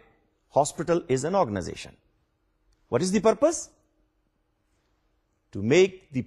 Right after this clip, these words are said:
patients feel better, to make the patients feel healthy۔ So hospitals جب بھی کہیں پہ نظر آئیں، آپ یہ سمجھیے گا کہ یہ ایک آرگنائزیشن ہے۔ یہاں کچھ مینجمنٹ سکلز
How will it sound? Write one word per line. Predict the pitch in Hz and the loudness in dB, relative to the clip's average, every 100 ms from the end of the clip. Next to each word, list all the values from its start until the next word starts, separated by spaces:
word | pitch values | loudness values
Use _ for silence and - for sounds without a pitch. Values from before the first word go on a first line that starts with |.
| - | 0
patients | 196 - 208 208 - - _ _ - | 0 2 0 0 -4 -10 _ _ -4
feel | 180 | 0
better, | 175 170 101 - _ _ _ _ _ _ _ _ _ _ _ _ _ _ _ - | 2 0 -4 -12 _ _ _ _ _ _ _ _ _ _ _ _ _ _ _ -8
to | 113 147 | 0 2
make | 220 - | 2 0
the | 151 151 | -4 0
patients | 190 214 - 240 247 - _ _ _ - | 2 2 2 0 0 -6 _ _ _ -6
feel | 202 202 175 | -4 -2 0
healthy۔ | 151 - - 82 _ _ _ _ _ _ _ _ _ _ _ _ | 0 0 -12 -14 _ _ _ _ _ _ _ _ _ _ _ _
So | - 107 - | -14 -14 0
hospitals | 165 - 208 202 208 202 - _ _ - | 0 2 2 6 4 2 -10 _ _ -2
جب | 104 | 0
بھی | 165 294 | 2 2
کہیں | 208 220 214 | 4 2 4
پہ | |
نظر | 208 165 165 | 4 6 4
آئیں، | 151 147 156 156 - _ | 4 2 0 -2 -14 _
آپ | 110 120 | -4 -2
یہ | 190 | -2
سمجھیے | 226 190 147 151 151 | 0 0 4 2 4
گا | 139 139 - _ _ _ _ _ _ _ | 4 2 -4 _ _ _ _ _ _ _
کہ | 123 | 0
یہ | 120 | 2
ایک | 123 | 2
آرگنائزیشن | 85 101 107 95 95 - - | 0 0 -2 -2 -4 -6 -12
ہے۔ | 78 - _ _ _ _ _ _ - | -16 -20 _ _ _ _ _ _ -4
یہاں | 120 160 190 | 0 0 -2
کچھ | - 277 - - | 0 0 0 2
مینجمنٹ | 160 156 151 170 202 | 2 2 2 0 -2
سکلز | - - 294 185 - - | -4 0 4 4 0 -12